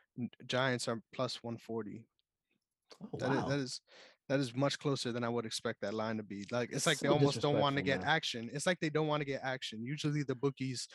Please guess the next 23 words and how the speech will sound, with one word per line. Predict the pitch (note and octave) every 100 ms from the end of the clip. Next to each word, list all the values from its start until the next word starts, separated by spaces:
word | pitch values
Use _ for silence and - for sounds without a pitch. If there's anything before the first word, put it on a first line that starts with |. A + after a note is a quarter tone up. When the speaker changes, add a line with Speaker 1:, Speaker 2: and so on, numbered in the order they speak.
| - - -
Speaker 1:
open | D#3+ D3+ C#3+
it | C#3
up, | C3+ - _ -
um, | B2 A#2 A2
higher | - D3 C#3+ B2
so | A#2+ A#2+
that | A#2
they | B2
could | - C3
get | A#2+ A#2+ - -
action | B2+ - A#2
on | A2+ A2+
the |
low | A#2 B2+ A#2+
end. | A2+ A2+ - - _ _ G#2+
Um, | G2+ G2+
that | B2+
doesn't | C3 A#2+ A#2+
make | A2+
any | A#2+ B2
sense | - A2 G#2+
to | -
me. | G2+